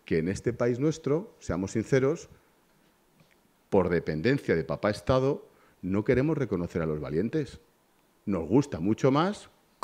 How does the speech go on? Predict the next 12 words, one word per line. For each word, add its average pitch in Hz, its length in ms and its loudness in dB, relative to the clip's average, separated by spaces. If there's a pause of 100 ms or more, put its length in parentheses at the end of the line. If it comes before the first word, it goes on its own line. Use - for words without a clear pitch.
(760)
que 90 100 2
nos 82 120 0
lo 69 80 -2
den, 139 380 2 (380)
que 101 120 2
arriesgar, 113 720 0 (220)
que 95 120 2
mojarnos 151 720 0 (200)
y 110 140 2
que 90 160 0
fracasar. - 800 -6 (540)
No 127 340 -2